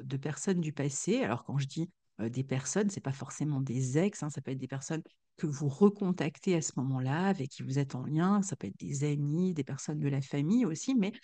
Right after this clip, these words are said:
il y a, euh, cette idée de revoir des personnes du passé, euh, en début de mois, de, de les recontacter, d'être à nouveau en lien avec elles.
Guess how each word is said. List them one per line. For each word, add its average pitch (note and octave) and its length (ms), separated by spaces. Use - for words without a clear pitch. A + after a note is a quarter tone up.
il E3+ 60
y - 20
a, F#3 240
euh, C#3+ 120
cette C#3 280
idée E3 240
de D#3 140
revoir F#3 500
des D#3+ 100
personnes C#3+ 340
du D3+ 120
passé, G3+ 460
euh, E3+ 180
en E3+ 160
début F3+ 380
de F3 40
mois, C#3+ 220
de, C#3+ 300
de C3+ 120
les C#3+ 140
recontacter, G3 880
d'être C3+ 300
à E3 80
nouveau F3+ 380
en F3 120
lien E3+ 280
avec D#3 360
elles. - 140